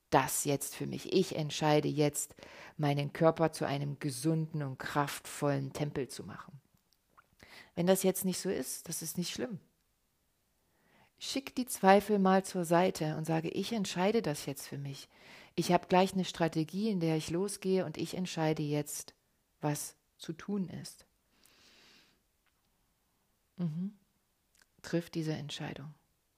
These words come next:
Gut. Und jetzt ist ein Bild wichtig. Ein Bild wichtig. Kennst du diesen, du kennst ja einen Trichter, so einen Sprachtrichter. Wie heißt das nochmal?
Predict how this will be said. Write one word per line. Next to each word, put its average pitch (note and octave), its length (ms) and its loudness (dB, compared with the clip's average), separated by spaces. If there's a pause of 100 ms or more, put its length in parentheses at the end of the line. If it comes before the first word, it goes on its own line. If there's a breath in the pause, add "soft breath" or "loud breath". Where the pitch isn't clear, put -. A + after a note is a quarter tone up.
(1120)
Gut. - 320 -16 (440 loud breath)
Und E3+ 80 0
jetzt G#3 180 4
ist A3+ 220 0
ein F#3 240 6
Bild F3+ 320 2
wichtig. - 560 -6 (1160)
Ein F3+ 260 2
Bild F3 260 0
wichtig. - 540 -10 (960 soft breath)
Kennst G#3+ 240 0
du A#3+ 60 -2
diesen, F3+ 560 0
du - 80 -16
kennst G3 240 2
ja F#3+ 60 6
einen D#3 180 0
Trichter, D#3+ 480 2
so D3 100 -4
einen D3+ 160 -4
Sprachtrichter. D3 1040 -2
Wie D#3+ 120 0
heißt F3+ 180 -2
das F3+ 100 -2
nochmal? E3+ 680 0